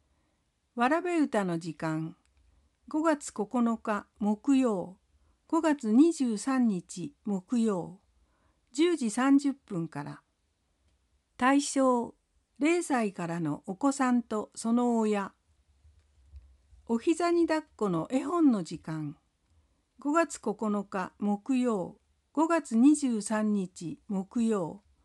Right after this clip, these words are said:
十一時から。対象、二歳以上のお子さんとその親。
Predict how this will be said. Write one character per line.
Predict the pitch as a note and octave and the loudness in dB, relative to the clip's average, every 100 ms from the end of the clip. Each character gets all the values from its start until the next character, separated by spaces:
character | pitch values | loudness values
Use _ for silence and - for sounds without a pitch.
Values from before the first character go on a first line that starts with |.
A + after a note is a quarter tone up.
| _ _ _ _ | _ _ _ _
十 | C#4 E4 E4 | 2 4 4
一 | E4 - D4 | 2 2 2
時 | A3+ | 2
か | - D#3 | -4 -8
ら。 | D3+ - _ - _ _ _ _ _ _ | -8 -12 _ -20 _ _ _ _ _ _
対 | B3 C4+ C#4+ | 2 4 4
象、 | - C4+ B3+ A#3+ - _ _ _ _ | 2 2 2 2 -6 _ _ _ _
二 | A#3 A#3+ | 2 2
歳 | - F4 F4+ F4 | 2 0 2 0
以 | |
上 | D#4+ C4 A3 | 0 0 0
の | F#3 | 0
お | F3 | -4
子 | - | -4
さ | G3+ G3 | -6 -4
ん | F#3 F3 | -6 -6
と | F3+ - _ | -8 -8 _
そ | - A#3+ | -4 0
の | B3 A#3+ A3 | 2 2 0
親。 | G#3 G3+ F#3+ | 0 -2 -6